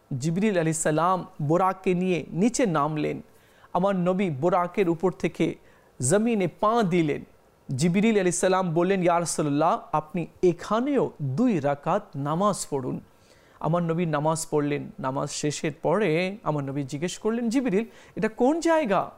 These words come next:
যেখানে তুমি আমাকে নামাজ পড়তে বললে?" তো জিবরিল আলাইহিস সালাম আরজ করলেন, ইয়া রাসূলুল্লাহ সাল্লাল্লাহু আলাইহি ওয়াসাল্লাম, এটা হচ্ছে বেতে লাহম,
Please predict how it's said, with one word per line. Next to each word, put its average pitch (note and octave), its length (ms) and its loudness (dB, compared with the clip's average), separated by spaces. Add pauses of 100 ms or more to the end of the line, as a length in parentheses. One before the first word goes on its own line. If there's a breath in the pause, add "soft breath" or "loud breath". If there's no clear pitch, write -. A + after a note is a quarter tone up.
(560)
যেখানে G#3 280 -2
তুমি B3 200 0
আমাকে B3 240 0
নামাজ E3 400 0
পড়তে E3+ 240 0
বললে?" D3 500 0 (500 soft breath)
তো D3+ 80 0
জিবরিল E3+ 380 2
আলাইহিস G3 280 2
সালাম F3 560 2
আরজ E3 360 0
করলেন, D3+ 440 0
ইয়া D3+ 200 2
রাসূলুল্লাহ D3+ 540 -2
সাল্লাল্লাহু D3+ 500 -2
আলাইহি D#3 320 -2
ওয়াসাল্লাম, F3 440 0
এটা G3 220 0
হচ্ছে B3+ 460 0 (240 loud breath)
বেতে A#3+ 420 4
লাহম, A3 460 0